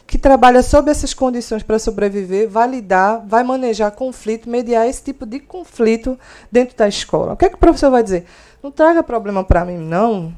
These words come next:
Isso não é um problema meu, isso é um problema da família, isso é um problema do Estado", né? Então, assim, esse professor também ele tá sobrecarregado. Eu falo professor, mas eu trago aqui toda a comunidade escolar, a coordenação,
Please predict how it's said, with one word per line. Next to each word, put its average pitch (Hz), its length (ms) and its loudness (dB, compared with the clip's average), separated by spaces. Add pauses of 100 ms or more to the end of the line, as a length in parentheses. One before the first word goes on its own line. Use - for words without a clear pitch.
Isso - 200 -12
não 247 100 -4
é 302 40 -4
um 370 120 -10
problema 240 540 -4
meu, 190 180 -4
isso 180 160 -6
é - 20 -2
um 220 80 -6
problema 247 340 -2
da 226 140 4
família, 220 640 -6
isso 254 160 -4
é 226 40 2
um 214 100 -4
problema 202 340 -4
do 190 120 -12
Estado", 226 680 -8 (400)
né? 226 300 -2
Então, 254 260 -4
assim, 240 300 -10
esse 277 260 -4
professor 233 500 -6
também 226 340 -8
ele 190 140 -10
tá 180 200 -6
sobrecarregado. 175 760 -6 (280)
Eu 294 100 2
falo 294 240 4
professor, 262 560 2
mas 277 180 0
eu 277 60 -2
trago 262 220 0
aqui 262 160 -6
toda 254 200 0
a - 40 -6
comunidade 233 400 -4
escolar, 208 520 -10
a - 20 -20
coordenação, 208 1120 -4